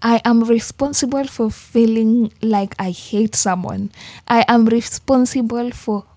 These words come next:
all those feelings. I can't go and do something outrageous. Now, let's say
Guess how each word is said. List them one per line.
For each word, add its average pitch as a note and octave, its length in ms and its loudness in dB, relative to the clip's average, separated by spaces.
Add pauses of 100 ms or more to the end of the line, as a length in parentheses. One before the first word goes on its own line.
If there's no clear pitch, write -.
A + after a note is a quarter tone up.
(120)
all A3 280 2
those G3 320 -4
feelings. F3 680 -8 (460)
I B3 160 0
can't D4 480 -6
go G3+ 380 -4 (600)
and A3+ 380 6
do C4+ 240 0
something G#3+ 520 -2
outrageous. F#3 680 -6
Now, A3+ 240 2
let's G#3 260 0
say F#3+ 240 -2